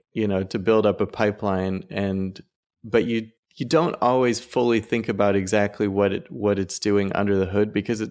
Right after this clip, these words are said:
it would hurt your brain a little bit too much. So you have to, like, I, I think that's why, to a certain extent, it's helpful to,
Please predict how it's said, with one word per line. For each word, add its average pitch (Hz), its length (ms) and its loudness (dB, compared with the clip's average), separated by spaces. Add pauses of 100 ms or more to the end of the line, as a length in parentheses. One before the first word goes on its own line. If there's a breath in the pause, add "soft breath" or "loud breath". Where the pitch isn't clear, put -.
(140)
it 117 80 -2
would 110 160 0
hurt 110 180 -2
your 101 100 0
brain 101 260 0
a 113 100 0
little 117 160 0
bit 123 240 -4
too 143 140 -2
much. 143 380 -2 (180 loud breath)
So - 140 -2
you 143 80 6
have 180 200 4
to, 170 80 0
like, 113 380 2 (420 loud breath)
I, 131 260 6
I 151 40 4
think 185 180 2
that's 156 240 2
why, 135 240 0
to 135 200 -4
a 123 40 0
certain 120 240 -4
extent, 113 320 -2
it's 104 140 -4
helpful 117 440 -2
to, 98 220 -4